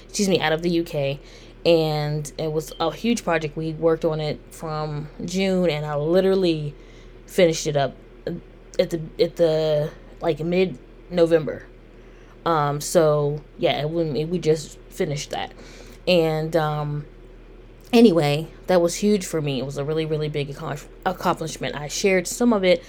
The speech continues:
didn't share a lot of details. Details are not necessary. It was just a really good, you know, um, um, opportunity for me. Anyway, and that opportunity became other opportunities. So, with that being said,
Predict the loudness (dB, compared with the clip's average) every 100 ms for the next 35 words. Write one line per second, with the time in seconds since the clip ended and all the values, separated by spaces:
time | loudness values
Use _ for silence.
0 | -20 -14 -2 -2 2 4 4 4 2 0
1 | -4 -10 -4 0 0 -4 -18 -20 -20 -20
2 | -20 -10 -2 0 2 2 2 0 0 -2
3 | -2 -2 -4 -4 -4 -6 -4 -4 -2 -4
4 | -2 -2 -2 -2 -4 -4 -14 -8 0 2
5 | 2 0 -4 -2 -2 -2 -4 -8 -12 -8
6 | -6 -4 -4 -2 -2 -4 -6 -6 -6 -10
7 | -16 -20 -20 -20 -20 -20 -18 -10 4 8
8 | 8 6 2 0 2 0 -2 -2 0 0
9 | -2 -4 -6 0 2 2 0 -6 -18 -20
10 | -6 0 0 0 -8 -12 -12 -14 -16 -20
11 | _ -2 0 2 0 -2 -8 -20 _ _
12 | -6 -4 -2 -4 -4 -6 -6 0 2 2
13 | 0